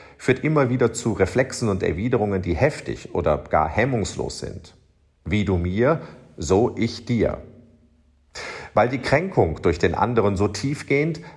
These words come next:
der Vertrauensbruch so überraschend war, wird als Antwort richtig ausgeteilt. Die Choreografie eines Streits kennt Reaktionsmuster und Vorgehensweisen, die den Außenstehenden sprachlos machen können.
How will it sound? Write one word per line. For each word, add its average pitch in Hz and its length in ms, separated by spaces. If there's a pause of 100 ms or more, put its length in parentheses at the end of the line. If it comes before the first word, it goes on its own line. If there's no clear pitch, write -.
(160)
der 73 120
Vertrauensbruch 101 840
so 92 260
überraschend 95 640
war, 117 300 (240)
wird 113 300
als 92 320
Antwort 117 580
richtig - 480
ausgeteilt. - 760 (1040)
Die 95 80
Choreografie 143 840
eines 87 360
Streits 117 500
kennt 98 300
Reaktionsmuster 95 1000
und 78 140
Vorgehensweisen, 110 1000 (340)
die 98 80
den 104 160
Außenstehenden 117 880
sprachlos - 600
machen - 300
können. - 380